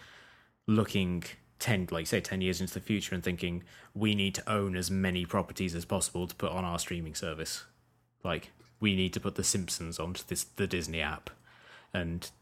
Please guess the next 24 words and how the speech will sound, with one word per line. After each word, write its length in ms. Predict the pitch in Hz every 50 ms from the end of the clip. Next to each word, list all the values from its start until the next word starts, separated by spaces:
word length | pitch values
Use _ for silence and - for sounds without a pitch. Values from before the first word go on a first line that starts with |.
| -
keep 200 | - - 107 92 -
it 40 | 90
away 260 | 98 98 92 90 90
from 200 | 87 - 92 87
Netflix 480 | 85 87 85 - - - 85 80 - -
and 80 | 101
keep 220 | 90 - 95 87 -
as 100 | 92 85
many 220 | 90 87 85 85
of 80 | 85 82
these 320 | - 90 87 82 - -
shows 480 | - - 95 85 82 85 85 78 - - - - - - - -
for 280 | - - 117 104 95
ourselves. 640 | 85 82 90 - - 90 82 80 80 78 - - -
And 340 | - - 87 85 85 87 90 - - _ _ _ _
this 460 | - 101 90 - - - - - - - - - _ _ _ _ _ _ _ _ _ _ _ -
seems 500 | - - - 127 113 104 98 92 90 -
to 100 | - 107
be, 420 | 95 95 90 87 85 82 82 87 - - - - - - - - - _ _ - -
uh, 160 | 98 101 92
an 160 | - 98 104 -
escalation 840 | - 104 - - - 107 92 90 90 87 - - 92 87 80 85 92 - - -
in 240 | - 110 101 98 92
the, 220 | 92 90 87 92